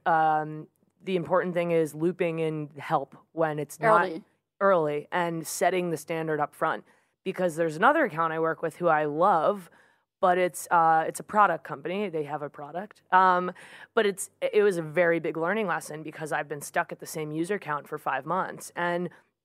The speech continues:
Speaker 1: not that that's a bad thing. They adore Monday dot com, and so many departments are using it, but I became, I became sales, I became consulting, I became customer success, I became p-, connection to product. I'm now reporting their,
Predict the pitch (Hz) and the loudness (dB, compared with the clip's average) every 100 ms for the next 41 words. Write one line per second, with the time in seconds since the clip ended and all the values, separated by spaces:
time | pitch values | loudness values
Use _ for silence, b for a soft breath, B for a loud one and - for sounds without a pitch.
0 | 190 262 285 208 175 156 156 196 185 170 | -2 0 2 2 0 0 6 6 6 -2
1 | 160 156 147 131 175 165 156 143 143 151 | 0 0 0 -2 0 2 2 0 -4 -6
2 | 143 143 143 147 147 147 151 151 190 185 | -4 -4 -4 -6 -6 -6 -8 -10 -4 -2
3 | 185 160 147 151 156 147 156 180 220 175 | -2 -4 -2 -2 -2 -8 -6 -4 -2 -4
4 | 151 165 147 b b b _ - 185 185 | -2 -2 -2 b b b _ 2 4 6
5 | 175 156 160 156 151 147 147 _ _ - | 2 -6 -4 -2 -2 -4 -8 _ _ -2
6 | 170 165 156 156 143 - 165 165 170 170 | 0 0 -4 -6 -6 -4 0 2 2 0
7 | 165 151 147 147 143 143 - 143 - 160 | -2 -6 -6 -6 -6 -10 -12 -14 -4 -4
8 | 151 170 160 147 143 143 139 135 143 151 | -2 -4 -4 -6 -8 -8 -10 -8 -10 -10
9 | 139 143 - 151 160 180 - 151 147 147 | -12 -14 -8 -4 -4 -6 -8 -6 -6 -8
10 | 156 147 139 _ _ - - 151 - 147 | -8 -8 -12 _ _ -16 -6 -6 -6 -10
11 | 143 - 127 151 185 - - 156 147 151 | -8 -4 -2 0 -2 -2 -8 -6 -6 -4
12 | - 139 - 147 143 143 131 131 | -4 -4 -8 -12 -10 -8 -8 -8